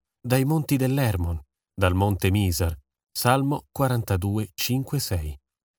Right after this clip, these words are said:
Questo passaggio solleva una domanda importante per me e per ognuno di noi. Perché sei stato buttato giù? Prenditi un momento con me per pensarci e rispondere a questa domanda.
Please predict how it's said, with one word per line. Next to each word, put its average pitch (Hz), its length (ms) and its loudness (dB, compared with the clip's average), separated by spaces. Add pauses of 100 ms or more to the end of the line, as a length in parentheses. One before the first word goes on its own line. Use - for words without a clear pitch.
(360)
Questo 139 340 2
passaggio 107 640 2
solleva 151 440 0
una 127 200 2
domanda 113 360 2
importante 104 640 0
per 82 180 -2
me 82 240 -2
e 131 160 -2
per 139 160 0
ognuno 135 320 0
di 131 140 0
noi. 80 340 -2 (260)
Perché 139 400 2
sei 90 200 0
stato 120 320 2
buttato 101 360 0
giù? 85 240 -2 (560)
Prenditi 190 420 2
un 120 100 2
momento 117 400 0
con 104 160 -2
me 120 140 0
per 104 160 -2
pensarci 107 560 0
e - 20 0
rispondere 95 540 0
a 90 80 0
questa 113 340 -2
domanda. 85 520 -2